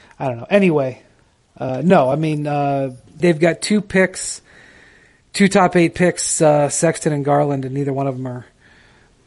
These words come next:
you know, I guess Sexton's putting up good numbers, but I wouldn't say he's blowing the doors off anybody. But, uh,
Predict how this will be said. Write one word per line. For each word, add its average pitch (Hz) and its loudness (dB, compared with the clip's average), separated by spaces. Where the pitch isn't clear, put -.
you 127 -6
know, 113 -8
I 127 -6
guess 147 2
Sexton's 139 -2
putting 139 0
up 127 -6
good 131 0
numbers, 123 -2
but 127 -6
I 127 -2
wouldn't 127 -4
say 127 -4
he's 120 -4
blowing 123 -4
the 120 -6
doors 123 -6
off 120 -10
anybody. 120 -6
But, 120 -6
uh, 120 -8